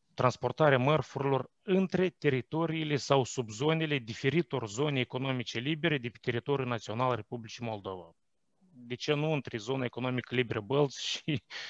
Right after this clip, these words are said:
și cea de la Ungheni? Asta e. Sau propun chiar și mai departe să se margă și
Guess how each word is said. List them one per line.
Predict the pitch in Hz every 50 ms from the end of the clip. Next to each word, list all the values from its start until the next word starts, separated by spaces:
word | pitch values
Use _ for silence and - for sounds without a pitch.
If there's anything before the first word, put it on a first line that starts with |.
| - - - - -
și | - - - 127 117 104
cea | - 135 135
de | 127 120
la | 123 120
Ungheni? | 120 120 123 120 104 110 110 95 82 - _ _ _ _ _ _
Asta | - 123 117 107 - - 90
e. | 87 _ - - - - - - - - - - _ _ -
Sau | - - 143 151 175 180 165 147 _ -
propun | 156 160 - - 170 185 175 151
chiar | - - 165 165 160 156 147 143 151 156 147
și | 131 - -
mai | 185 185 180 156
departe | 127 131 - - 131 127 123 - 117
să | - - 127
se | - - 117
margă | 110 113 120 131 143 143 147 175 170 165 156 - _ - -
și | - - - - 131 139 143 139 139 139 135